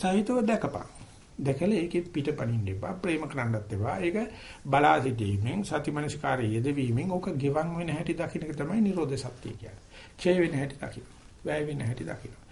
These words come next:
ආන්න ඒක නැවත නැවත බලා ඉන්නකොට යාට තේරෙන්න පටන් ගන්නවා මේ නිදානයක් සහිතව කෙලෙස් පහළ වුණාට නිවන පහළ වෙන්නේ කෙලෙස් හේතුවක් නැතුව නෙවෙයි. නිවන අහේතුක ධර්මයක්. ඒකට හේතු පෙන්වන්න බෑ. ඒ නිසා හේතුවක් නිදානයක් තියෙනවා නම් කක්කා.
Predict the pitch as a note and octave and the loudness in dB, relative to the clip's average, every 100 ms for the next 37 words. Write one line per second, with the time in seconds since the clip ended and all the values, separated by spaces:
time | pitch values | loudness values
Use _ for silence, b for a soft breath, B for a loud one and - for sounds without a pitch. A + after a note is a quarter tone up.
0 | B B D#3+ F3 G3+ G3+ G3 F#3+ F#3 F3 | B B 0 4 6 6 6 6 4 2
1 | F3 F3 E3 D#3+ D3+ D3+ D3 C#3 C#3+ D#3+ | 0 0 -2 -2 -2 -2 -2 -2 -4 -4
2 | D#3 C#3+ C#3 C3+ B2+ C3+ C#3 C#3+ C#3+ D#3 | -4 -2 -4 -2 -2 -2 -4 -4 -4 -4
3 | F3+ G3 F#3 C#3+ C3 D3+ D3 C#3 C#3 - | 0 2 2 0 -4 -4 -2 -2 -4 -4
4 | B2+ D3 D3 C3+ A2 - - - C#3 C3 | -4 -2 0 0 0 -4 -16 -10 -2 -2
5 | - - G#3 F#3+ F#3 A#2+ G#2 G2 G2 A3+ | -2 0 2 4 4 4 2 2 2 -2
6 | - B B - B2 C3+ F#3+ A#3 A3+ G#3 | -6 B B -2 2 4 6 6 6 4
7 | G#3+ G#3+ A#3 A3+ G3+ F3+ F3+ F3+ F3 D3 | 6 6 6 6 6 4 2 0 -2 -4
8 | D#3 G3 G2+ - B B B B - - | -2 -4 -6 -8 B B B B -20 -20
9 | - - B B - C#3 G#3 A#3 D#3+ F3 | -20 -20 B B 0 4 6 6 6 4
10 | E3+ A2+ F#2+ - C2+ - - - - - | 4 -2 -2 -6 -12 -14 -18 -20 -20 -20
11 | - - C#3 F3+ A3+ F#3 G3 F#3+ D#3 C3+ | -20 0 6 6 8 8 6 4 0 0
12 | F3+ F#3+ A2+ - - B B - F#3+ G3+ | -2 -4 -8 -14 -20 B B -2 4 6
13 | C3 D3 E3+ E3+ F#3+ F#3+ G3 F#3+ F#3+ F3+ | 6 6 4 6 4 4 0 2 0 0
14 | D3+ - D#3 E3 F3 A#3+ A#3+ - - - | -4 -4 -2 -2 -2 -2 -4 -8 -10 -10
15 | - - | -10 -16